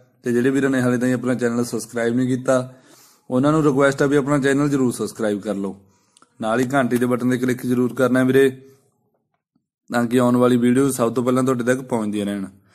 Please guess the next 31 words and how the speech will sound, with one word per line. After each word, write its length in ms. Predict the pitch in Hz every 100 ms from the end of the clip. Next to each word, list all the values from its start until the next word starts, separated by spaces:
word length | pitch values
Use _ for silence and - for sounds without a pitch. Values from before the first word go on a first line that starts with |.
| _ - _ -
ਸੋ 100 | 127
ਉਮੀਦ 260 | 117 123 120
ਕਰਦੇ 240 | 135 131
ਹਾਂ 60 | 135
ਤੁਹਾਨੂੰ 220 | 143 143
ਵੀਡੀਓ 200 | 135 139
ਪਸੰਦ 340 | 127 117 113 120
ਆਈ 160 | 123
ਹੋਏਗੀ। 360 | 131 131 135 131 127 - _ _ -
ਵੀਡੀਓ 260 | 117 127
ਨੂੰ 100 | 139
like 220 | 123 113 113
ਤੇ 100 | 123
ਸ਼ੇਅਰ 220 | 131 131
ਜ਼ਰੂਰ 280 | 131 127 120
ਕਰ 160 | 127
ਦਿਓ 140 | 120 127
ਵੀਰੇ। 380 | 131 139 127 - - _ _ 120
ਨਾਲ 180 | 117
ਹੀ 60 | 135
ਕੁਮੈਂਟ 340 | 143 131 120
ਬਾਕਸ 220 | 123 123 123
ਦੇ 80 |
ਵਿੱਚ 180 | 127 123
ਆਪੋ 180 | 120 123
ਆਪਦੀ 220 | 120 120
ਕੀਮਤੀ 440 | 120 123 113 123 117
ਸੁਝਾਅ 220 | 131 131
ਸਾਨੂੰ 260 | 131 127 123
ਜ਼ਰੂਰ 260 | 113 113
ਦਿਓ, 260 | 113 127